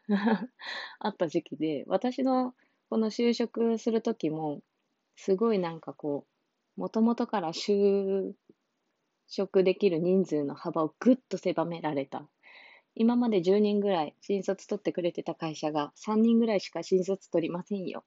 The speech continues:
みたいな感じになってた時期なんですけど。でもそれでもね、なんかこう、やっぱ、私の中で就活って、入れてもらうってわけじゃなくて、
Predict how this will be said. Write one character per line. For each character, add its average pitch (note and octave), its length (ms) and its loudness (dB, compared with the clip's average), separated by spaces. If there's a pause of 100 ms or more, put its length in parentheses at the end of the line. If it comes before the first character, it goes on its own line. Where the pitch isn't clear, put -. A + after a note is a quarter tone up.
(100)
み E3 120 -12
た F3 80 -6
い D#3+ 100 -6
な D3 80 -20 (560)
感 F#3 200 -2
じ E3+ 140 2
に F3 100 0
な F#3 80 0
っ F3+ 80 -2
て D#3+ 160 -6
た F3+ 140 0
時 F#3 160 2
期 F3+ 120 4
な D#3 80 -4
ん D3+ 100 -8
で D#3 100 -2
す - 80 -12
け D#3 140 -2
ど。 D#3+ 200 -12 (800)
で C#4+ 80 2
も C4 120 4
そ B3 140 -4
れ C4 100 4
で C#4 120 6
も A3+ 140 4
ね、 F#3+ 220 -4 (280)
な G3 120 0
ん - 20 -6
か E3+ 120 -6
こ D#3+ 340 2
う、 - 40 -20 (1160)
や G3+ 120 0
っ F#3+ 120 -6
ぱ、 C#3+ 200 -4 (1400)
私 A#3+ 320 -2
の C4+ 80 2
中 C#4 220 0
で E3 80 -6
就 F3+ 200 -2
活 - 300 -6
っ - 100 -20
て、 E3+ 240 2 (440)
入 G#3+ 80 2
れ A#3 120 6
て B3+ 140 2
も B3 160 4
ら A#3+ 140 2
う A#3+ 120 0
っ - 20 -6
て - 220 -4
わ F#3 100 -2
け F3+ 120 -12
じ F3 80 -6
ゃ F3+ 40 -4
な F3 120 -6
く - 120 -20
て、 G3 440 0